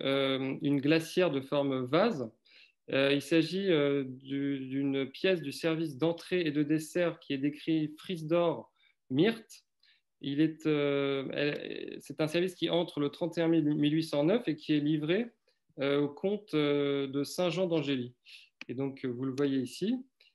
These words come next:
il est livré le trente et un décembre mille huit cent dix et c'est une pièce, euh, qui est conservée au National Museum of American History. Et on voit, euh, on voit ici que le, les, le,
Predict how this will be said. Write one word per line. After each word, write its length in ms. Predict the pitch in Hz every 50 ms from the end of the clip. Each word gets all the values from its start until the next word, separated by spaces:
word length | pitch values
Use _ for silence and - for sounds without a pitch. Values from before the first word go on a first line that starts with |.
| _ _ -
il 140 | - 131
est 80 | 151 156
livré 360 | 151 160 165 151 147 160 185
le 140 | 185 160 143
trente 300 | - - 180 170 170 -
et 20 |
un 120 | 175 175 165
décembre 600 | 156 156 156 156 - 175 170 165 147 131 131 131
mille 160 | 135 143 147
huit 120 | 151 147
cent 180 | 151 - 139 135
dix 440 | 131 139 175 233 247 - - - _ _ _ _ _ _ _
et 100 | - 147
c'est 260 | - - 170 160 160
une 160 | 165 160 151 156
pièce, 380 | - - 202 233 220 226 - 160
euh, 320 | 151 147 147 143 143 139
qui 200 | 139 - - 156
est 80 | 151 151
conservée 460 | - 160 156 - 151 147 143 151 185
au 80 | 190
National 480 | 165 160 160 156 - - 160 165 160 156
Museum 480 | 151 147 139 143 151 160 170 175 165 143
of 340 | 135 135 131 139 135 131 -
American 560 | - 143 147 151 147 147 139 - 165 151 151
History. 520 | 151 151 147 - - 143 139 151 196 240 - - _ _ _ _ _ _ _ _ _ _ _ _ _ _ _ - - _ _ _ - -
Et 40 | -
on 100 | 135 135
voit, 360 | 127 131 160 175 180 185 180
euh, 340 | 156 143 135 131 131 127 127 -
on 160 | - 135 127
voit 200 | 127 151 170 165
ici 360 | 147 131 - - 180 180 175
que 760 | - 143 131 127 127 127 127 127 127 123 127 123 123 135 - - - - - 135 - -
le, 560 | 143 135 131 131 131 135 - - - - - -
les, 180 | 147 135 131 127 - -
le, 540 | - 135 135 127 127 127 127 - - 139 127